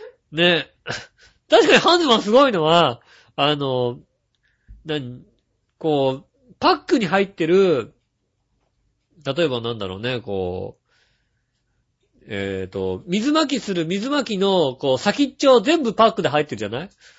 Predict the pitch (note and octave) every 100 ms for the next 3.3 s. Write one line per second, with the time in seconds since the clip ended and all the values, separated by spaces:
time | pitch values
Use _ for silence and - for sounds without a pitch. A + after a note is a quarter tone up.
0 | _ _ C4+ G#3 C4+ F#4 D#4+ B3 A3 -
1 | F4+ F4+ F4 D#4+ C4+ B3+ D#4+ D4+ - G#3
2 | E3+ G#3+ F#3 F#3+ E4+ D#4 A#3+ - C#4+ D#4+
3 | A#3 G2+